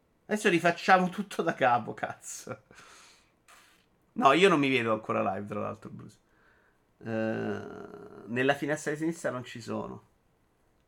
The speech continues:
Tra l'altro c'era il vecchio nerd per un secondo e poi no. Vabbè. Opez, ciao! Eh, Opez, sta fal-, Twitch è impazzito. Però sapete che sul commenta sono molto preciso gli orari, eh, quindi alle quattordici e trenta ci devi stare, Opez, eh.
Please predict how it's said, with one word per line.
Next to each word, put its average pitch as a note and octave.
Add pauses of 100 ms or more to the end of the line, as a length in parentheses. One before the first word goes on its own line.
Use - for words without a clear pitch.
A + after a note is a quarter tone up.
(680)
Tra D#3
l'altro F3
c'era C3
il B2
vecchio E3
nerd D#3+
per C#3+
un D3
secondo D3+
e B2+
poi A#2
no. G#2+
Vabbè. G#2+ (1300)
Opez, D#3
ciao! D3+
Eh, D3+
Opez, C#3
sta C#3+
fal-, D3+
Twitch F3+
è D3+
impazzito. B2 (600)
Però F3+
sapete E3+
che D3
sul -
commenta E3
sono C3
molto C#3+
preciso B2
gli A#2
orari, A#2
eh, B2
quindi C3+
alle A#2+
quattordici C#3
e C#3
trenta D#3+
ci B2
devi A#2
stare, C#2+
Opez, -
eh. C3+